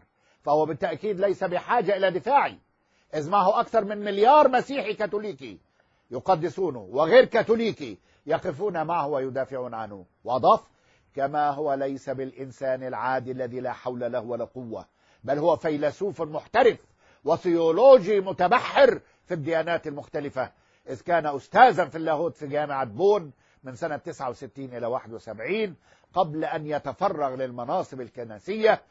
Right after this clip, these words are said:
ليتدرج إلى رئاسة البابوية." واستطرد قائلاً: "لكني أرى في هذا المجال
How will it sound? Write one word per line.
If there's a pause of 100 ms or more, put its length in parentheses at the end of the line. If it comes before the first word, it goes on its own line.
(240)
ليتدرج
إلى
رئاسة
البابوية." (240)
واستطرد
قائلاً: (520)
"لكني
أرى
في
هذا
المجال